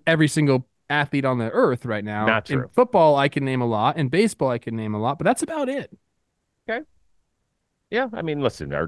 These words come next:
Speaker 2: time gets divided up into different ways. One other
Speaker 1: The world
Speaker 2: note.
Speaker 1: is going somewhere we don't want it to go.
Speaker 2: Ken Rosenthal's reporting that Wandy Peralta in agreement with the Padres, four-year, sixteen and a half million dollar deal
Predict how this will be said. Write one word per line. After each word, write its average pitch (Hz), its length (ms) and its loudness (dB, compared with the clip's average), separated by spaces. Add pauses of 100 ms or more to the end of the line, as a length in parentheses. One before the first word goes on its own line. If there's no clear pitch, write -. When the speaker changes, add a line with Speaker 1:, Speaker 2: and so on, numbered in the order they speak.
Speaker 2:
time 98 300 0
gets 98 180 -2
divided 95 380 -2
up 101 120 -2
into 101 440 -6
different 101 320 -10
ways. 85 340 -10 (440)
One 156 200 4
other 151 160 6
Speaker 1:
The 147 80 6
world 185 240 8
Speaker 2:
note. 254 60 4
Speaker 1:
is 220 120 4
going 240 340 2
somewhere 226 360 2
we 226 120 0
don't 220 200 -2
want 220 160 -4
it 208 120 -8
to 202 60 -10
go. 190 600 -2 (320)
Speaker 2:
Ken 156 200 4
Rosenthal's 151 600 6
reporting 139 480 4
that 127 120 2
Wandy 160 400 -2
Peralta 139 760 4 (200)
in 104 100 -8
agreement 123 520 0 (100)
with - 140 -12
the - 40 -8
Padres, 123 520 2 (100)
four-year, 147 480 0
sixteen 143 560 -8
and 123 80 0
a 117 60 0
half 117 260 -2
million 113 260 -2
dollar 104 280 4
deal 104 380 2